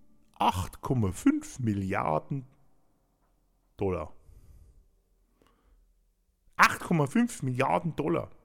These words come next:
Das ist ja nix. Wie soll man denn da überleben? Wie soll man denn da einen Tesla betanken? Also, da, da, da kannst du ja gleich eigentlich vor die, vor die Schnapsfass, vor das Schnapsding schmeißen irgendwie. Keine Ahnung.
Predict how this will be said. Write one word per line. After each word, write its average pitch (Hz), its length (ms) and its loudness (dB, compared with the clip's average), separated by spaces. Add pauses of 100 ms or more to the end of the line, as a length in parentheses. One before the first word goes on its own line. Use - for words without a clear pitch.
(800)
Das 113 100 0
ist 110 80 0
ja 120 80 6
nix. - 400 0 (240)
Wie 127 80 -2
soll 165 160 6
man 170 100 2
denn 143 160 0
da 131 180 6
überleben? 110 680 2 (580)
Wie 117 80 -6
soll 175 140 4
man 165 100 6
denn 143 80 4
da 123 120 4
einen 110 140 0
Tesla 202 420 2
betanken? 101 680 -2 (680)
Also, 120 240 4 (340)
da, - 240 -10
da, - 180 -14
da - 100 -12 (160)
kannst - 320 -14
du - 60 -12
ja - 80 -12 (100)
gleich 110 440 -2
eigentlich 110 560 -2
vor 107 200 -2
die, 98 240 -2 (500)
vor - 280 -6
die 104 180 -2
Schnapsfass, - 840 -4
vor 107 180 -4
das 101 160 0
Schnapsding 110 1080 -2
schmeißen 101 640 -4
irgendwie. 104 640 -4
Keine 113 260 -8
Ahnung. 110 300 -6